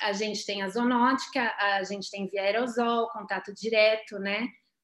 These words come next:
Conta-, o aerosol seria a transmissão do micro-organismo dentro de gotículas pelo ar.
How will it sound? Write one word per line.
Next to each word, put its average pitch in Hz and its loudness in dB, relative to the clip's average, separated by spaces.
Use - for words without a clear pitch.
Conta-, 196 0
o 202 4
aerosol 202 4
seria 202 -2
a 196 -4
transmissão 196 -2
do 220 -2
micro-organismo 202 -4
dentro 196 -6
de 190 -10
gotículas 214 -6
pelo 185 -2
ar. 196 2